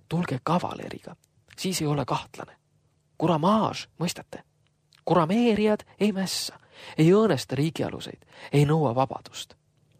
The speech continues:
seletas ta elutargalt. „Nii et, öö, meie tänased haagid olid ilmaasjata,“ järeldas Indrek. „See oli nalja pärast, et teile näidata, kuis ma teen, kui lähen üksinda,“ rääkis Kristi.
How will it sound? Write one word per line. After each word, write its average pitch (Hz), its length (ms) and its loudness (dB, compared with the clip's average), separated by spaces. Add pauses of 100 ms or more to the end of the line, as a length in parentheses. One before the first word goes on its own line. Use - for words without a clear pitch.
(140)
seletas 180 440 4
ta 135 100 2
elutargalt. - 720 -4 (1040)
„Nii 143 140 4
et, 131 240 0
öö, 123 320 0 (260)
meie 139 240 0
tänased 139 360 2
haagid 165 400 2
olid 131 260 -2 (160)
ilmaasjata,“ - 640 -2 (580)
järeldas 131 420 2
Indrek. - 460 -12 (1080)
„See 147 220 2
oli 147 220 2 (360)
nalja 147 460 2
pärast, - 380 -6
et - 140 -14
teile 147 240 4
näidata, 147 460 0
kuis 170 280 -4
ma 135 120 -6
teen, 160 300 0
kui 131 180 -4
lähen 143 240 -2
üksinda,“ - 420 -8 (560)
rääkis 127 360 0
Kristi. - 340 -12